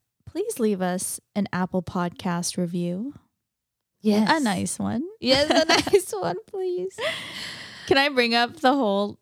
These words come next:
Speaker 1: the theme of the, of what I noticed?
Speaker 2: What?
Speaker 1: About how we mentioned the theme.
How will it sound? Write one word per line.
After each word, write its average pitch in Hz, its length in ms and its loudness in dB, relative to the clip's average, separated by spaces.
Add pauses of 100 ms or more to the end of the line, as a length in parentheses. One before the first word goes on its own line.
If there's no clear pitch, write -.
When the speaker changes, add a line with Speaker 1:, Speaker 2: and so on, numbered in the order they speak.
(100)
Speaker 1:
the 214 140 4
theme 185 480 0
of 190 280 -2
the, 240 520 -2 (1120)
of 220 100 0
what 208 100 4
I 202 100 2
noticed? 185 680 -2 (360)
Speaker 2:
What? 214 380 4 (300)
Speaker 1:
About 196 500 0
how 202 180 0
we 190 140 0
mentioned 185 440 -2
the 185 80 0
theme. 196 600 -2